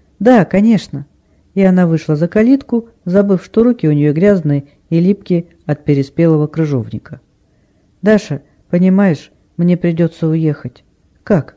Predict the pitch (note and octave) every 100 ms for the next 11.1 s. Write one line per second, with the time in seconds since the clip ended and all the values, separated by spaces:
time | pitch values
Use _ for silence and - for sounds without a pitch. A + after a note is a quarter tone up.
0 | _ G#3+ A3 G3+ C#3+ - _ _ C#4 G#3+
1 | D#3+ F3 C3 _ _ _ _ F3+ A#3+ G3
2 | D3+ D#3 D#3 G3+ G#3 D#3 D#3 D#3 - D#3
3 | - D3+ D#3+ D3 - _ _ _ _ _
4 | C#3+ C#3 D3+ - F#3+ F3 C#3 _ _ -
5 | G3 E3 E3 F3+ G3 A3 G3+ - F#3+ F3+
6 | F3+ _ _ _ _ - F3 D#3+ D3+ -
7 | - F#3+ G#3+ G#3+ G#3+ F#3+ F3+ D3 B2 B2
8 | _ _ E3 D#3+ G3+ A#3 C#4+ C#3+ - A#3
9 | D#3+ C3 B2+ B2+ C3 C3 _ _ _ -
10 | D#3+ - _ - F#3 G#3 A3+ C#4 A3 B2